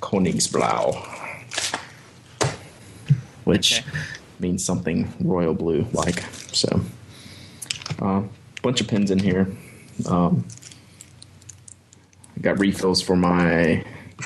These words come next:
Speaker 1: Sharbo S T three, which I wanted to load up on since those refills go so fast, and I use that pin at work. But, uh, a lot of other pins. I got the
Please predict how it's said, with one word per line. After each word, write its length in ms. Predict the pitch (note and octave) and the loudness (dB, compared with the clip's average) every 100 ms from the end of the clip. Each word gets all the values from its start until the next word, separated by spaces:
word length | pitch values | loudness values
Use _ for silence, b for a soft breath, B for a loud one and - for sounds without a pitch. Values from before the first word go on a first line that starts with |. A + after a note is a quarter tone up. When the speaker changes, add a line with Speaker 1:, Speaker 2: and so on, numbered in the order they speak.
| - - - - - - | -2 -2 -2 -8 -20 -10
Speaker 1:
Sharbo 580 | - - F#2+ F#2+ F2+ - | -2 2 4 6 4 4
S 180 | F#2+ - | 2 2
T 160 | - F#2+ | 2 0
three, 480 | F#2 G2 G2 G2+ B B B B B B - | 2 4 4 2 B B B B B B -2
which 180 | G2 F#2 | 2 4
I 20 | |
wanted 200 | F#2 F2+ | 4 4
to 60 | D#2+ | 4
load 180 | F2 F2+ | 6 4
up 160 | F2 | 4
on 220 | F2 F#2+ F#2 | 4 2 2
since 240 | - F2 | -2 0
those 200 | F#2 F#2 | 0 2
refills 380 | - F2+ E2+ - | 2 2 2 4
go 120 | D#2 | 2
so 140 | - - | 2 2
fast, 380 | - F2 - | 2 2 2
and 80 | - | 2
I 80 | - | 4
use 200 | - - | 4 2
that 160 | - - | 0 2
pin 120 | F2 | 0
at 100 | - | 2
work. 220 | F2 F2 - | 0 0 2
But, 220 | F2 F2 | 0 2
uh, 120 | F#2+ | 2
a 840 | F#2+ - B2+ C#3 - - - - G2+ | 2 -4 -4 -2 -4 -6 -12 -6 0
lot 100 | A2+ | 2
of 60 | B2 | 2
other 100 | A#2+ | 2
pins. 340 | A2+ G2+ G2+ | 2 2 2
I 40 | |
got 200 | F#2 F2+ | 2 0
the 280 | G2 F#2 F#2 | 2 2 2